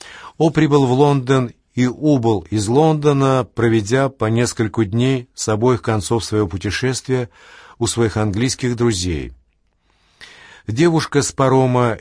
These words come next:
и с картинами Ван Гога была англичанка. Выросла в Лондоне,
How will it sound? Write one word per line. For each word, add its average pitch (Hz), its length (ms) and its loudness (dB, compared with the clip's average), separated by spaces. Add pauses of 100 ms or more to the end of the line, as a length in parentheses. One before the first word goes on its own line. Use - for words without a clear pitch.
и - 200 -8
с - 100 -4
картинами 113 560 0
Ван 110 260 0
Гога 123 320 0
была 104 380 0
англичанка. 101 1120 -6 (300)
Выросла 107 480 -2
в 92 80 -6
Лондоне, 120 640 -2